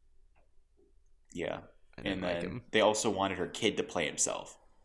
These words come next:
Speaker 2: I get why they didn't do that.
Speaker 1: And she, the mom straight up said no.
Speaker 2: Yeah.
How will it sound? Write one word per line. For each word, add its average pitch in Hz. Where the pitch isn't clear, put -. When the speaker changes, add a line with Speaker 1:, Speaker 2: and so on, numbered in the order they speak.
Speaker 2:
I 143
get 156
why 139
they 117
didn't 104
do 117
that. -
Speaker 1:
And -
she, -
the 113
mom 101
straight 98
up 92
said 82
no. -
Speaker 2:
Yeah. -